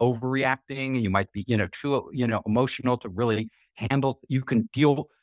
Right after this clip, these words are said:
you can change how you react to stress and deal with anxiety, all these things. Like, you're a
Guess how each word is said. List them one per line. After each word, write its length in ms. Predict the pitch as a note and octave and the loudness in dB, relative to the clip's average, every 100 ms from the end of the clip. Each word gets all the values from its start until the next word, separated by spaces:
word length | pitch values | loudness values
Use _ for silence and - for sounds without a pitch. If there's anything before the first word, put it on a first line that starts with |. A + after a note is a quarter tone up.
| _ | _
you 80 | B2+ | -4
can 120 | D3 | -2
change 340 | - C3+ D3 - | 0 2 2 2
how 100 | C#3+ | 2
you 160 | C3 | 2
react 320 | A#2+ C3 - | 0 0 -4
to 100 | - | -8
stress 640 | C#3 - - C#3+ - - - | -6 -6 -2 -2 -4 -12 -8
and 100 | A2+ | -4
deal 220 | A#2 C3+ | 2 2
with 160 | C3+ C3 | 2 2
anxiety, 580 | C#3+ C3+ C#3+ C3+ C3+ A2+ - | 0 2 0 2 2 0 0
all 280 | D3+ F3 G3+ | 4 6 6
these 280 | F#3 F3+ - | 4 0 0
things. 280 | F3 B2 - _ _ - | 0 0 -4 _ _ -4
Like, 220 | C3 C3 | -2 4
you're 120 | |
a 60 | E3 | 4